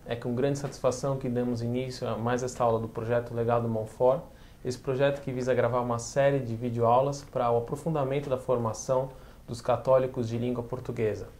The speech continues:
Nós temos aqui hoje, mais uma vez, o professor Marcelo Andrade,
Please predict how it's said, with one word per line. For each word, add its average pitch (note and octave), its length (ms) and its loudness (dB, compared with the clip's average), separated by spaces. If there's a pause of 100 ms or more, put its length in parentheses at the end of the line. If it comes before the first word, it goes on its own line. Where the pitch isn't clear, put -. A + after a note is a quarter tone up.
(480)
Nós B2 160 0
temos C3+ 280 2
aqui C3 240 2
hoje, A#2+ 260 4
mais A#2 240 2
uma A#2 180 0
vez, A#2+ 240 2
o A2 60 -6
professor A#2 400 -2
Marcelo A#2 400 -2
Andrade, B2+ 540 2